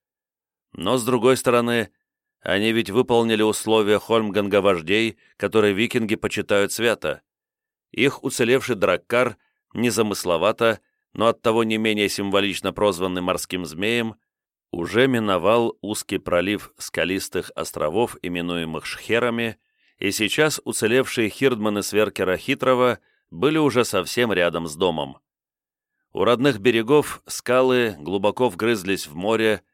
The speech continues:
образуя укрытый от суровых северных штормов фьорд, один из немногих в Упланде. Камень здесь покрыт лишь пожелтевшей травой и мхом,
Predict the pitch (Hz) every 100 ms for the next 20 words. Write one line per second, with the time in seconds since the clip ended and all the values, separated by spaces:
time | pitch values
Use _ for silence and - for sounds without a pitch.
0 | _ _ - 90 110 104 143 131 - 98
1 | 110 131 123 - 101 - 104 104 101 -
2 | 104 98 95 92 - 85 82 95 90 -
3 | 82 113 123 - _ _ _ _ _ 90
4 | 104 151 139 110 113 104 117 113 107 98
5 | - 82 78 73 73 - _ _ _ _
6 | _ _ _ _ _ - 101 110 107 95
7 | 104 - 104 98 107 92 101 - 101 95
8 | 98 101 95 - 90 90 90 98 98 90
9 | 87 - 123 92